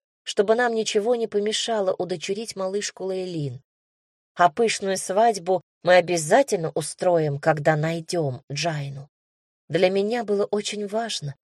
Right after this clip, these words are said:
чтобы в этот волшебный момент подруга была рядом. Тель подал мне руку и помог подняться. Некоторое время мы, обнявшись, стояли у дерева и молчали,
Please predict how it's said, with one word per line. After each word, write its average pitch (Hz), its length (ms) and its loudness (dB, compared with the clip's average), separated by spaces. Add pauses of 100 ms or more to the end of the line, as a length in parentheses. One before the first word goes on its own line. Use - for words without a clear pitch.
(160)
чтобы 151 340 -2
в 143 100 -2
этот 180 300 -4
волшебный 151 560 0
момент 160 540 -2 (260)
подруга 165 460 -2
была 156 360 -4
рядом. 147 560 -6 (800)
Тель 180 220 2
подал 180 380 4
мне 175 200 0
руку 175 420 0 (280)
и 165 80 -2
помог 170 420 -2
подняться. 151 720 -8 (880)
Некоторое 190 640 2
время 190 400 0 (160)
мы, 175 180 4
обнявшись, 180 760 -2
стояли 175 640 -2
у 156 80 -4
дерева 151 340 -2
и 147 160 -6
молчали, 151 680 -6